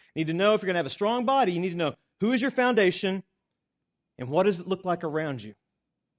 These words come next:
What are you being built into? What is the rock you stand on?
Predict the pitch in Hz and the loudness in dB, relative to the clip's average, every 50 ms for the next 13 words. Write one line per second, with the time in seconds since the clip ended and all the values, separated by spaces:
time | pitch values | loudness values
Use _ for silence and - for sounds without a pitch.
0 | _ _ _ - 180 196 226 214 208 175 196 175 160 156 175 165 170 160 156 151 | _ _ _ -8 -6 -4 -2 -2 -2 -2 -2 -2 0 0 0 0 0 -2 -4 -4
1 | - - - 165 117 104 98 _ _ _ _ _ _ _ _ _ _ - 190 240 | -4 -4 -4 -4 -4 -6 -8 _ _ _ _ _ _ _ _ _ _ -4 -2 -2
2 | 240 190 208 160 180 190 202 208 202 220 208 - - 220 185 165 156 139 131 127 | -2 0 0 0 2 2 2 0 -2 -4 -6 -6 -4 -2 -2 0 0 0 -2 -2
3 | 123 123 127 127 | -2 -4 -6 -10